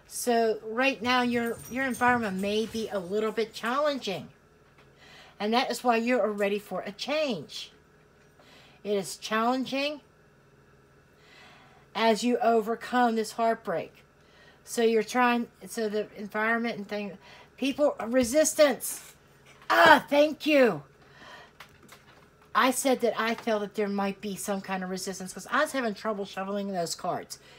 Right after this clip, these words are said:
You saw me, and immediately I thought, "There's some kind of resistance." So there is a resistance in your environment, but you have the, the, the attitude of, of determination.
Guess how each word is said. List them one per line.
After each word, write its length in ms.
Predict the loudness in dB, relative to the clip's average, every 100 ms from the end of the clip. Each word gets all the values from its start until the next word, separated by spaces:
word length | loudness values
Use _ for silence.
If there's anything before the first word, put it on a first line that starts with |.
| -10
You 160 | -6 -4
saw 360 | -2 0 0
me, 200 | 0 -4 -8 -20 -20 -12
and 140 | -4 0
immediately 520 | 0 0 -2 0 0
I 60 |
thought, 340 | -2 -2 -2 -4 -20 _
"There's 160 | -12 -8
some 200 | -4 -4
kind 220 | -2 -2
of 60 | -2
resistance." 600 | -2 -4 -6 -8 -12 -14 -20 -20 -20 -20 -16
So 200 | -4 0
there 140 | 2
is 220 | 2 0
a 140 | 0 0
resistance 560 | -2 -2 -4 -6 -6
in 100 | -4
your 240 | -2 -2 -2
environment, 580 | -4 -2 0 0 -4 -10 -20 -20 -14 4
but 240 | 4 4 -4 -20 -14 0
you 220 | 2 2
have 380 | 2 2 0 -2
the, 120 | -6
the, 240 | -2 -4 -6 -10
the 240 | -10 -2
attitude 460 | -2 0 0 0 0
of, 260 | -4 -6 -8 -8
of 200 | -10 -8
determination. 1000 | -16 -12 -2 0 2 0 -2 -4 -8